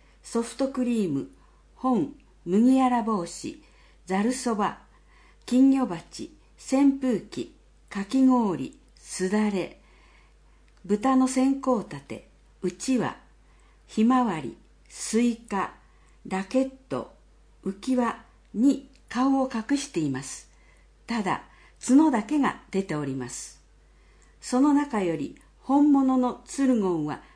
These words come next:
何に隠れていますかを当てるクイズです。クイズ正解者の中から抽選で、景品あ、チーズフォンデュ、イ、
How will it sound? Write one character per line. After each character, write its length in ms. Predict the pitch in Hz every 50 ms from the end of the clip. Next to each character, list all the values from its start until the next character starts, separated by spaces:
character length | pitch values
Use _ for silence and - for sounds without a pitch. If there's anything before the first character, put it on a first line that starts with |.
| _ - 202
何 320 | 240 320 339 320 302 247
に 60 | 214
隠 320 | 202 - 190 190 - 220 202
れ 80 | 185
て 120 | 190 - 165
い 80 | 156
ま 140 | 156 160 156
す 140 | - - -
か 120 | - 349 - - _ _ _ _ _ -
を 240 | 214 254 - - - -
当 80 | - 185
て 160 | - 247 247
る 120 | 240 226
ク 180 | 233 - 220 208
イ 80 | 170 127
ズ 120 | - -
で 140 | - 120 113
す。 260 | - - - - _ _ _ _ _ _ _ _ _ _ _ _ _ _ _ _ _ _ _ _ _ _ _ _ _ _ _ _ _ _ _ _ _ _ _ _ _ _ -
ク 140 | - 302
イ 80 | 294 269
ズ 120 | 277 196
正 260 | 196 - 262 269 285 277
解 240 | 277 277 262 247
者 160 | 240 - 175 151
の 120 | 151 151
中 260 | 170 190 196 - 170
か 160 | - - 143
ら 120 | 131 - - _ _ _ _ _
抽 240 | - 240 247 254 247
選 340 | 247 - 226 214 208 190 175
で、 240 | 180 151 - - _ _ _ _ _ _ _ _ _ _ _
景 260 | - - 254 262 269
品 460 | 269 269 - 240 240 226 208 - - - _ _ _ _
あ、 300 | - 208 214 - - - - _ _ _ _ _ -
チ 260 | - 269 285 285 285
ー 40 | 277
ズ 140 | 277 285 277
フ 140 | 277 269
ォ 60 | 262 240
ン 120 | 180 143
デ 100 | - 123
ュ、 40 | - - - _ _ _ _ _ _ _ -
イ、 240 | 202 214 - -